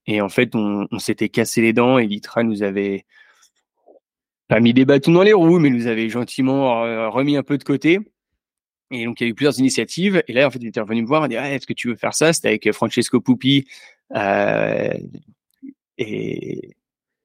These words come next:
et, et je leur ai dit, « Les gars, c'est super. Aujourd'hui, j'ai pas le temps.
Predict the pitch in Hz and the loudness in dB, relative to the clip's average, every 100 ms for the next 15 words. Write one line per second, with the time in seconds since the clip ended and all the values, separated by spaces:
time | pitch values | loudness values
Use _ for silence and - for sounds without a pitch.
0 | _ _ _ - 107 117 127 120 123 151 | _ _ _ -8 -6 -4 -4 -2 0 2
1 | 143 160 180 - - - - 156 160 156 | 2 2 0 -4 -18 -10 -8 -2 2 2
2 | - 127 131 127 139 127 - 123 139 131 | 0 -2 0 -2 -4 -8 -4 0 0 0
3 | 117 | -4